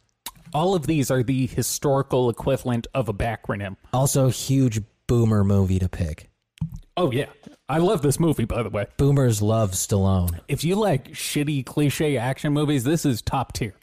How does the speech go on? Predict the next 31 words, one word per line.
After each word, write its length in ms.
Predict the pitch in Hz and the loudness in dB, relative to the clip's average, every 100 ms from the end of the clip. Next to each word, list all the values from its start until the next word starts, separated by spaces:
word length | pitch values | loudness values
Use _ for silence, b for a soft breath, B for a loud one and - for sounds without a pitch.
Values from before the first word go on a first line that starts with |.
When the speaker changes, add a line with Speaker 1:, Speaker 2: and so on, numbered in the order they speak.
| _ 131 | _ 0
Speaker 2:
Well, 140 | 135 | 2
but 180 | 131 113 | 2 0
for 140 | 135 | 2
the 120 | 117 | 2
boomers, 520 | 95 120 131 117 98 101 | 2 2 4 4 2 2
that's 240 | 104 - | 0 2
like 240 | 98 90 | 2 2
their 160 | 101 98 | 2 2
version 360 | 95 95 87 92 | 2 2 2 -2
of 120 | 85 | 0
The 80 | 90 | 0
Rock. 420 | 92 85 92 - _ _ _ _ _ _ - | 0 0 -6 -12 _ _ _ _ _ _ -6
Speaker 1:
Yes, 280 | 131 107 - | -4 -2 -2
<laughs> 20 | |
th-, 160 | 180 175 | -2 0
this 260 | 180 165 139 | 2 2 4
is, 220 | 147 113 | 2 2
this 180 | 135 127 | 0 0
is 140 | 131 | 0
a 40 | 120 | 2
very, 520 | 123 123 131 120 110 b b b b _ | 0 2 2 0 -2 b b b b _
very 340 | 127 170 131 123 | -2 0 2 0
solid 500 | - 131 123 123 117 | -2 0 0 0 0
movie 300 | 127 123 117 | 2 2 0
to 140 | - | -4
them. 200 | 113 101 - - | -4 -4 -8 -16
Speaker 2:
Future 380 | - 101 98 95 | -4 -2 0 0
President, 580 | 107 104 90 92 85 95 | 2 2 2 0 0 -2
Mister 340 | 98 - 95 | -4 0 0
Rock 320 | 92 90 87 | 2 0 -2
Johnson. 540 | - 92 87 - 104 | -4 -2 -2 -6 -12